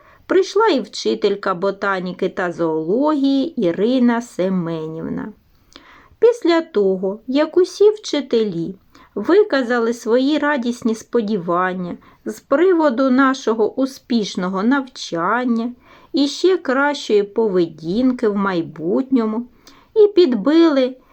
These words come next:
не для всіх радісні підсумки за цей рік, слово взяла ботанічка.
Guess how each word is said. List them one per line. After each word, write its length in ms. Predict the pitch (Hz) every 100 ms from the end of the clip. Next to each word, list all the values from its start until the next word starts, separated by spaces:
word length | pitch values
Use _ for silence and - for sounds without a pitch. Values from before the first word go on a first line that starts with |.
| _ -
не 240 | 370 440
для 240 | 285 311 302
всіх 500 | - - 196 185 240
радісні 640 | 262 226 185 202 - 180 170
підсумки 640 | 269 339 - 285 294 285 254
за 160 | 262
цей 300 | 262 262 247
рік, 300 | 240 240 - - -
слово 600 | - - 196 277 339 330
взяла 500 | 294 277 262 269 262
ботанічка. 1120 | 208 262 - 247 185 165 160 175 - - -